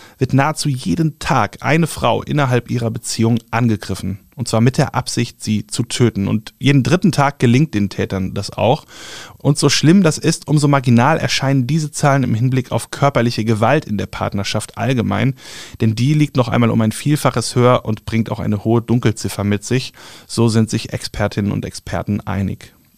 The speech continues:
Eine Auswirkung auf die Urteile der Gerichte hat das jedoch nicht. Weder Körperverletzung noch Mord beziehungsweise Femizid werden im deutschen Strafrecht berücksichtigt.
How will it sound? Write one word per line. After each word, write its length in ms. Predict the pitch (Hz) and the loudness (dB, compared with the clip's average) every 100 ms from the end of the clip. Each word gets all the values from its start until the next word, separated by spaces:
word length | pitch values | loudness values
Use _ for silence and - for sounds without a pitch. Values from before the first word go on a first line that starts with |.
| _ - | _ 0
Eine 280 | 120 117 | 0 2
Auswirkung 560 | 120 156 - 165 151 131 | 2 0 2 0 0 -2
auf 240 | - 131 - - | 0 0 -2 -12
die 120 | 117 | 0
Urteile 440 | 147 214 - 113 107 | 4 4 6 2 2
der 100 | 107 | 0
Gerichte 460 | 107 180 - 104 | 0 0 0 0
hat 140 | 110 117 | 2 0
das 160 | - | 0
jedoch 220 | 123 117 | 0 2
nicht. 420 | 113 117 180 - - - - - - | 4 4 4 0 -16 -20 -18 -10 2
Weder 300 | 139 180 147 | 4 4 2
Körperverletzung 920 | - - 165 160 147 131 - 127 117 | -2 0 2 2 2 2 2 2 4
noch 200 | 131 - | 2 4
Mord 400 | 117 117 147 - | 4 6 4 0
beziehungsweise 540 | 117 127 123 117 113 | -4 -2 0 0 0
Femizid 640 | 113 120 110 - - 151 - | 0 2 2 0 -2 -2 2
werden 240 | 117 117 | 2 4
im 120 | 113 107 | 2 2
deutschen 360 | 110 113 110 | 2 2 -2
Strafrecht 580 | - - 110 - 107 - | -2 0 0 0 -6 -4
berücksichtigt. 880 | 107 110 117 - 101 - 123 - | -2 -2 -2 -4 -6 -4 -4 -6